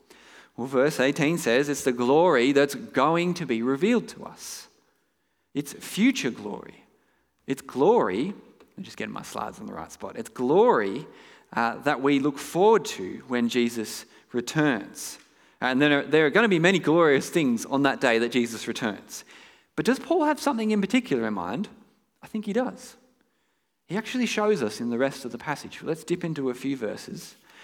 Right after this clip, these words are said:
What is the glory that's going to be revealed? Look at verse nineteen.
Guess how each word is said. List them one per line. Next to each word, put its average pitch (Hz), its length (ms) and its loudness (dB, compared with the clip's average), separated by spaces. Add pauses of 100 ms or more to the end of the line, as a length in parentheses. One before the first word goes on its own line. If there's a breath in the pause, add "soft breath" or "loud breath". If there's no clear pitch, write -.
(180 loud breath)
What 165 220 2
is 247 140 0
the 196 100 4
glory 170 540 4
that's 139 240 0
going 139 380 0
to 135 100 -10
be 127 120 0
revealed? 107 560 -6
Look 160 120 -4
at 196 80 0
verse 151 400 -2
nineteen. 113 640 -4